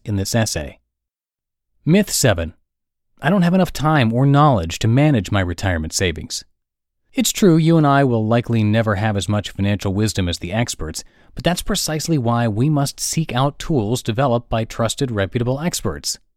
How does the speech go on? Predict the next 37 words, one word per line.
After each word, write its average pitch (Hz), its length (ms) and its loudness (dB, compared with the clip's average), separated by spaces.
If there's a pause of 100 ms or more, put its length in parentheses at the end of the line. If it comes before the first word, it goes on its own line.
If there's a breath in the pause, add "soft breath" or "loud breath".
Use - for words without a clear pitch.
(440)
Although 208 240 6
I'm 185 140 4
usually 151 360 2
a 98 120 2
do-it-yourself 110 640 0
kind 85 220 -6
of 78 80 -8
guy, 80 320 -6 (260)
I 131 120 0
don't 160 360 2
D 147 200 4
I 131 140 4
Y 110 320 0
my 98 200 -2
investment 101 560 0
strategy. 82 600 -4 (340)
Rather, 139 280 4
I 101 120 -4
did 139 160 2
my 214 100 4
research 107 540 0 (300)
and 110 120 -6
found 120 320 4
online 131 500 2
investment 107 600 -2
tools 113 480 0
that 120 120 -4
allow 123 220 2
me 131 180 2
to 123 120 -8
control 151 420 0
my 196 140 4
money 101 320 0 (280)
without 214 300 0
being 147 300 2
overly 107 420 0
controlling. 85 640 -4